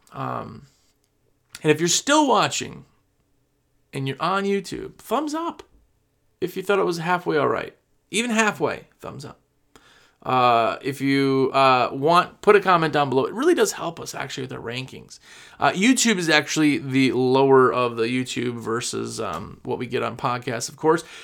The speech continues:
If you are on a podcast, go ahead and give us a review if you don't mind, and you got a free second. Either way, it's awesome. But most importantly, above all of that stuff, call me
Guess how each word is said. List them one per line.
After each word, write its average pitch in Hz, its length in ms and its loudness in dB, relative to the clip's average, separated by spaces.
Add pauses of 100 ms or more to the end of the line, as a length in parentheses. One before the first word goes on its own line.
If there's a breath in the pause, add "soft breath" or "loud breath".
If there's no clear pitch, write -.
If 170 140 2
you 240 100 6
are 240 140 12
on 214 100 4
a 180 40 -6
podcast, 185 580 4
go 180 100 -8
ahead 185 300 -4
and 139 360 -8
give 139 140 -4
us 147 160 -10
a 127 40 -8
review 123 360 -4
if - 160 -12
you - 60 -20
don't 127 200 -12
mind, 127 580 -8
and 120 220 -10
you - 60 -14
got 120 140 -8
a - 20 -10
free 123 220 -12
second. 127 520 -8 (300)
Either 160 220 0
way, 110 120 0
it's - 140 -6
awesome. 185 300 -6
But 254 100 -2
most 320 220 2
importantly, 285 360 2
above 262 300 4
all 220 300 -4
of 196 80 -8
that 196 180 -8
stuff, 196 340 0 (840)
call 254 260 -2
me 135 260 -8